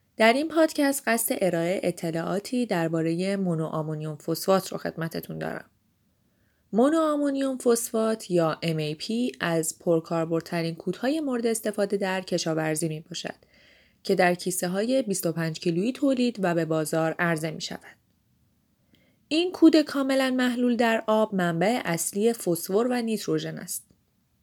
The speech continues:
و به همین دلیل در کشاورزی مورد استفاده قرار می‌گیرد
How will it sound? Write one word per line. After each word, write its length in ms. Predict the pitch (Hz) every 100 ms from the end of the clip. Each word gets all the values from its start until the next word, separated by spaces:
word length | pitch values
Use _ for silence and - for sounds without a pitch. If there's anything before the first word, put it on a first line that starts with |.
| _ _ _ _ _ _ -
و 120 | 175
به 100 | 175
همین 320 | 208 254 311
دلیل 280 | 302 277 269
در 140 | 214
کشاورزی 600 | 185 180 175 165 160 165
مورد 240 | 190 165 156
استفاده 460 | 160 165 160 160
قرار 300 | 156 151 156
می‌گیرد 400 | 156 156 - 160